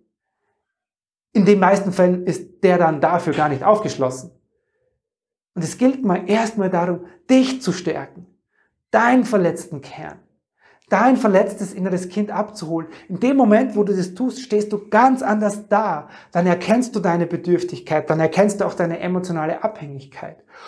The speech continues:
Und dann ist es natürlich noch immer nicht einfach, aus der Beziehung rauszugehen. Aber das wird dann schlussendlich der einzige Weg sein. Sorry, auch wenn ich hier so plakativ bin.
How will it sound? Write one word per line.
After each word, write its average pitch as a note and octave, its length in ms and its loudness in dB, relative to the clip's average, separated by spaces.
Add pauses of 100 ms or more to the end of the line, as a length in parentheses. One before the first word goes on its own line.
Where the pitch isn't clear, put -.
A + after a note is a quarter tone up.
(200)
Und G3+ 120 -2
dann B3 160 4
ist G#3 120 2
es F#3 80 -2
natürlich A3 380 -2
noch F3+ 220 -4
immer C4+ 180 2
nicht - 240 0
einfach, F3 560 0
aus G3 220 4
der G3+ 100 0
Beziehung E3+ 460 -2
rauszugehen. C#3+ 800 -2 (420)
Aber G#3+ 520 -2 (320)
das F3+ 180 -4
wird G3+ 160 4
dann F#3 80 2
schlussendlich F3+ 720 -2
der E3+ 120 -4
einzige E3 460 -4
Weg E3+ 220 2
sein. F3 520 -4 (560)
Sorry, G#3 440 2
auch F3+ 200 2
wenn E3 120 0
ich D#3+ 100 -6
hier A#3 200 2
so G3+ 120 0
plakativ C3 640 -8
bin. - 120 -18